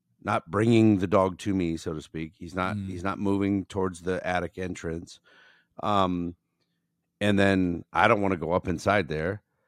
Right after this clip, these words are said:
Speaker 1: So I out the dog and bring him back. Now what? He's
Speaker 2: Yeah.
Speaker 1: still
Speaker 2: He's
Speaker 1: there.
Speaker 2: still there.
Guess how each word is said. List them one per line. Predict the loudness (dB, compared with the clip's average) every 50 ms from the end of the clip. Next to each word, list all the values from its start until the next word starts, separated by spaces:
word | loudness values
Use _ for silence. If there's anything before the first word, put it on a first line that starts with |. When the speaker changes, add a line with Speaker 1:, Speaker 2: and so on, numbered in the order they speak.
| _ _ _ _
Speaker 1:
So | -10 -2 2 4 4 4 4 4 0 -4 -8 _ -4
I | -2 -2 0
out | 2 2 2 2 2
the | 2 0
dog | 2 4 4 4 4 2
and | 0 0 2
bring | 2 2 2
him | 2 2
back. | 4 4 4 2 0 -4 -12 -6
Now | -2 0 0 0
what? | 0 -2 -8 -10 -16 -20 _ _ _ _ _ _ _ _ _ _ _ _ _ _ _ _ _
He's | -4 -2 -2
Speaker 2:
Yeah. | -2 -4 -2
Speaker 1:
still | 2 4 6 6 6 4 2 0 -6 _
Speaker 2:
He's | _ 0 2
Speaker 1:
there. | 4 6 6 6
Speaker 2:
still | 4 0
there. | -2 -4 -6 -6 -8